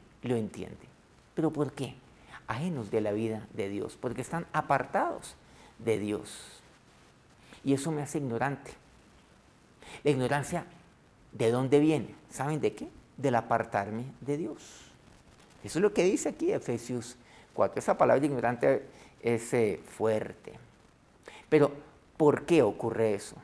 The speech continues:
Por la dureza de mi corazón. Cuando usted endurece su corazón, pues está cayendo en ignorancia. ¿Por qué? Porque es apartado. Miren qué, qué interesante este término, de la vida de Dios. Interesante,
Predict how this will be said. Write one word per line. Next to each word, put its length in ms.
Por 100
la 80
dureza 340
de 60
mi 80
corazón. 460
Cuando 180
usted 200
endurece 380
su 140
corazón, 460
pues 300
está 260
cayendo 560
en 340
ignorancia. 760
¿Por 200
qué? 260
Porque 220
es 100
apartado. 540
Miren 220
qué, 280
qué 100
interesante 500
este 200
término, 480
de 160
la 160
vida 440
de 200
Dios. 500
Interesante, 600